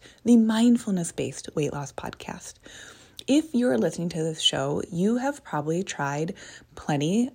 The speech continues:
of diets in the past. And, you know, there is a common, um,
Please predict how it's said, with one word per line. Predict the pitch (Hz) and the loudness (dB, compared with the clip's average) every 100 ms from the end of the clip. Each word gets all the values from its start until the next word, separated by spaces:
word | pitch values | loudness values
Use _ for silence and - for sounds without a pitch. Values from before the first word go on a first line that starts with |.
| - | 0
of | 214 226 - 156 | 2 2 -2 -6
diets | 143 139 147 - | -4 -4 -6 -4
in | 160 | -6
the | |
past. | - 254 - - - - - - - - | -4 -4 -6 -14 -18 -20 -20 -20 -18 0
And, | 196 185 180 180 - | 6 8 6 4 0
you | 233 | 4
know, | 254 240 220 | 6 6 6
there | 233 277 | 4 4
is | - 247 240 | 2 2 4
a | 196 180 | 2 0
common, | - - 196 208 214 208 208 208 - - - - | -4 -4 0 2 2 2 0 -2 -16 -20 -20 -4
um, | - 165 156 147 143 143 | -2 0 0 -2 -4 -6